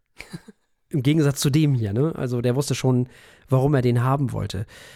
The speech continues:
Und, äh, so ist es dann zu diesem zweiten großen Quartett gekommen, eben unter anderem mit Herbie Hancock und Ron Carter und,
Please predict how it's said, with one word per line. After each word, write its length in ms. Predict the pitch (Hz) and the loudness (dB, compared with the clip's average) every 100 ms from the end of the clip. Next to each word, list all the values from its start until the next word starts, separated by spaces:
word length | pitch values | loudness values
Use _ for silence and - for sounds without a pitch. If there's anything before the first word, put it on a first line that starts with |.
| - - | -20 -6
Und, 300 | 127 123 117 | -2 0 0
äh, 100 | 123 | -2
so 160 | 143 | 0
ist 80 | 143 | 0
es 80 | 139 | 0
dann 160 | 139 131 | 0 0
zu 80 | |
diesem 220 | 143 131 127 | -2 -2 -4
zweiten 420 | 131 131 156 143 | -2 -2 0 0
großen 380 | 131 151 - 143 | 2 0 0 -2
Quartett 560 | 127 - 143 - - - - _ | -4 -2 -4 -4 -10 -18 -20 _
gekommen, 420 | - 127 139 135 123 | -6 -2 0 2 2
eben 220 | 123 127 | 0 0
unter 260 | 147 147 | 0 0
anderem 180 | 123 110 | 0 -2
mit 120 | 110 | 0
Herbie 240 | 113 110 107 | 0 2 0
Hancock 400 | 110 110 107 - | -2 -2 -4 -2
und 200 | 123 123 | -2 0
Ron 200 | 107 120 | 0 -2
Carter 560 | 110 101 - 107 101 | -2 -2 0 -2 -2
und, 280 | 110 117 110 | -2 -2 -2